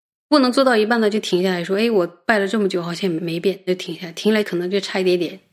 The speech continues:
然后你就停了，很可惜。所以对于去消除障碍、积聚资粮，这两点我其实观察一些人，他在现行中还是没有的，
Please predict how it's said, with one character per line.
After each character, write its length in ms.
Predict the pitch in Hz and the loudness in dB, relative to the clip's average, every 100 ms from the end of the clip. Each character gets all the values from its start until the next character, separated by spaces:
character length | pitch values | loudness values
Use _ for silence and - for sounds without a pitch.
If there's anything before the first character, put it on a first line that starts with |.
| _ | _
然 120 | - 170 | -10 -6
后 60 | |
你 60 | 160 | -2
就 100 | 190 | -4
停 200 | 190 165 | -4 -8
了， 80 | 170 | -4
很 140 | 185 | -4
可 160 | 185 165 | -4 -6
惜。 380 | - 175 - _ _ _ _ _ _ _ _ _ _ _ _ _ _ _ _ _ _ | -8 -8 -14 _ _ _ _ _ _ _ _ _ _ _ _ _ _ _ _ _ _
所 140 | - | 2
以 80 | 226 | 4
对 240 | 202 233 202 | 4 2 0
于 180 | - - | -4 -6
去 360 | - 240 196 | 0 2 2
消 500 | 190 - 262 247 247 | -2 0 2 2 2
除 240 | 240 - 170 | 0 -4 -4
障 220 | 196 175 | -4 -6
碍、 320 | 180 - _ _ _ | -8 -12 _ _ _
积 320 | - 175 170 185 | -10 -6 -4 -4
聚 180 | 214 | -2
资 220 | 180 - 175 | -4 -2 -2
粮， 260 | 160 139 - _ _ | -2 -8 -14 _ _
这 120 | 226 | 0
两 180 | 202 180 | 2 0
点 220 | 175 175 - | -4 -8 -4
我 240 | 190 175 | 0 0
其 180 | 170 202 | 0 -4
实 80 | 196 | -4
观 240 | 196 196 | -2 -2
察 140 | 185 175 | -2 -4
一 80 | |
些 160 | 175 170 | -6 -6
人， 140 | 160 185 | -6 -6
他 140 | 208 | -2
在 100 | 208 | 0
现 280 | 202 262 214 | 0 2 2
行 200 | 185 175 | 2 0
中 180 | 175 170 | -2 -4
还 180 | 170 | -6
是 120 | 170 190 | -2 -2
没 160 | 165 | -2
有 120 | 170 | -6
的， 80 | 175 | -10